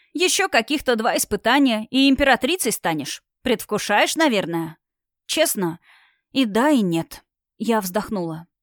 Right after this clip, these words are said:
Если даже не учитывать сами испытания, перед коронацией мне еще предстоит за кого-либо выйти замуж и пройти посвящение изначальной тьмой. Причем такое, какое раньше никогда никто не проходил.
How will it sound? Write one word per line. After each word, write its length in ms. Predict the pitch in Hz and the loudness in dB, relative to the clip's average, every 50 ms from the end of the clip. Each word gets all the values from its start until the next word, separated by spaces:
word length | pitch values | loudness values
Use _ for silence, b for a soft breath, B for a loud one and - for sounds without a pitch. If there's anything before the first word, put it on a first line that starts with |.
| _ _ - | _ _ -4
Если 360 | 285 349 370 - - 277 254 | -2 0 0 0 2 0 2
даже 340 | 208 226 247 277 233 254 240 | 2 2 2 2 2 2 0
не 100 | 220 214 | 0 0
учитывать 460 | 220 214 - 285 262 269 226 220 - | -2 -2 -4 -2 -2 0 -2 -2 0
сами 300 | - 220 202 202 226 240 | 0 -2 -2 -2 -2 -2
испытания, 800 | 226 - - 196 - - 220 269 294 247 202 175 165 175 180 - | -4 -4 -6 -6 -2 0 0 2 2 2 0 -2 -4 -8 -10 -6
перед 280 | - 339 330 311 302 - | -4 -2 -2 -2 -4 -4
коронацией 640 | - - 277 269 254 240 269 320 330 - - 247 233 | -2 0 2 4 4 4 4 4 4 2 0 0 2
мне 240 | 220 220 240 262 269 | 2 2 2 2 2
еще 220 | 269 - - 262 | 0 0 -2 -4
предстоит 520 | 233 - 277 262 - - - 254 285 294 240 | -4 -4 -4 -4 -2 -2 0 0 0 0 -2
за 120 | 226 254 - | -4 -4 -2
кого-либо 480 | - 247 233 226 269 285 285 240 247 | 0 0 2 2 0 0 0 0 0
выйти 320 | 269 254 277 277 - - 302 | 0 0 0 -2 -2 -2 -4
замуж 500 | 269 277 240 185 160 156 - - - _ _ | -2 -2 -2 -2 -2 -6 -8 -12 -16 _ _
и 180 | - 302 - 160 | -14 -12 -10 -4
пройти 360 | - 240 202 190 - - - | 0 0 0 0 0 -4 -4
посвящение 840 | - - - - 190 180 - - 208 220 233 233 220 208 202 196 - - | -4 -4 -4 -2 -4 -4 -4 -2 -2 0 0 0 0 -2 -4 -6 -6 -6
изначальной 560 | 214 202 220 214 208 - 180 165 165 175 190 | -4 -2 -2 -2 -2 -2 -4 -4 -4 -4 -6
тьмой. 420 | - - 165 156 147 151 156 156 b b b b b b b b b b | -8 -8 -8 -8 -8 -8 -12 -16 b b b b b b b b b b
Причем 380 | - 302 285 - 359 359 359 | -6 -4 -2 0 0 0 0
такое, 640 | 285 277 233 - - 277 330 320 277 240 214 196 - _ | 0 0 -2 0 0 0 2 2 2 0 -2 -6 -10 _
какое 400 | - - 339 339 - 359 359 320 | -4 -4 -2 0 2 2 4 6
раньше 380 | 262 254 277 285 277 - - 262 | 6 6 4 4 2 2 2 2
никогда 560 | 247 247 233 - 214 202 202 190 226 269 320 | 2 2 2 2 0 0 0 2 0 2 2
никто 340 | 320 302 285 - - 202 196 | 2 0 -2 -2 -2 -2 0
не 100 | 214 - | 0 -2
проходил. 640 | - - 208 - 214 208 190 175 165 160 156 170 | -4 -6 -6 -2 -2 -4 -2 -4 -6 -8 -8 -12